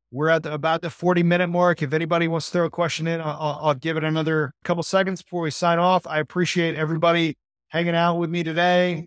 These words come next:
Hopefully this gave you a little bit of information. For those of you that are new to the podcast, you know, this is the kind of stuff we talk about on a daily basis. We just talk about all things real estate. For those of you that are new to understanding what we do here at Listing Spark, again, Listing Spark is a,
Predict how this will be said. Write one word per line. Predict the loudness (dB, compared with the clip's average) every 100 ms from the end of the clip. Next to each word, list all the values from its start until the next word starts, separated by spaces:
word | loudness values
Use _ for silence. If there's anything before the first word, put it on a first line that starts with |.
| -4
Hopefully | -2 -2 -2 -2
this | -2 0
gave | 2 2
you | 2
a |
little | 2 0
bit | 0
of | -2
information. | -6 -4 -4 -4 -4 -4 -4 -6 -8
For | -4
those | 2 4 4
of | 0
you | 0 2
that | 2
are | 2
new | 0 -4
to | -6
the | -4
podcast, | 0 0 0 -2 0 -2 -6 _ _ _ -12
you |
know, | -8
this | -4 -4 -4
is | -8
the | -4
kind | -2 -2
of |
stuff | -2 -4 -4
we | -4
talk | 0 0 2
about | 0 0
on | -2
a | -2
daily | 0 0 0
basis. | 0 0 -2 -6 -6
We |
just | -6 -2
talk | 0 2
about | 0
all | 0 -2
things | -4 -8 -4
real | -2 0
estate. | 0 2 2 0 -6
For | -4
those | 0 2
of | 0
you | -2 -2
that | 0
are | 0 0
new | -4 -4 -2 -2 -4 -6
to | -8
understanding | -8 -10 -6 -4 -4 -4
what | -6 -6
we |
do | -4 -4
here | -4 -6
at |
Listing | -4 -4 -6 -8
Spark, | -8 -8 -8 -12 -16
again, | -10 -8
Listing | -6 -8 -8 -8
Spark | -2 -2 -2
is | -4
a, | -6